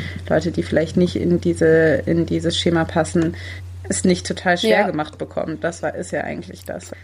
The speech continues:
Speaker 2: Hier
Speaker 1: Das
Speaker 2: hupt einer hinter mir.
Speaker 1: Was?
Speaker 2: Ein Auto. Ra-, hier hu-, rastet einer aus bei mir hinten auf der Straße.
Speaker 1: Das höre ich gar nicht.
Speaker 2: <laughs> Es gab hier grad ein Hubkonzert,
Speaker 1: Mhm.
Speaker 2: gab's hier gerade. Naja.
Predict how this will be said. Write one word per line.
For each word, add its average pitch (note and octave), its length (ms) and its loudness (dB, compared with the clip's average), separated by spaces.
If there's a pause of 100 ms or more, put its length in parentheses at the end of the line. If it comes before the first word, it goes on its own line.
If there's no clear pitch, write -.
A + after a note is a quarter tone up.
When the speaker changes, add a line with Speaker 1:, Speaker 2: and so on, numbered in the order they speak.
Speaker 2:
Hier G#3 200 2
Speaker 1:
Das F#3+ 80 -4
Speaker 2:
hupt B3+ 240 -2
einer G3+ 300 2
hinter G#3 360 0
mir. A3+ 220 2 (680)
Speaker 1:
Was? G3+ 280 -8 (100)
Speaker 2:
Ein F#3 100 2
Auto. G3+ 520 0 (180)
Ra-, G#3 180 0
hier A3+ 180 2
hu-, G#3+ 80 0 (220)
rastet G#3+ 360 2
einer G3 340 2
aus A3 160 -2
bei F#3 160 -2
mir F#3+ 140 2
hinten F#3+ 220 -2
auf F#3 140 -8
der F3+ 140 0
Straße. G3 500 -4
Speaker 1:
Das F#3+ 220 -14
höre F#3 140 -4
ich F#3+ 140 -10
gar F3+ 120 2
nicht. G3+ 180 4
Speaker 2:
<laughs> D4 40 6
Es - 120 0
gab A#3+ 180 2
hier B3 120 4
grad A3 240 0
ein G#3 160 -2 (480)
Hubkonzert, G3+ 800 2
Speaker 1:
Mhm. - 20 -2
Speaker 2:
gab's F#3+ 280 -4
hier G3+ 120 0
gerade. F#3 340 -2 (520)
Naja. G#3+ 260 4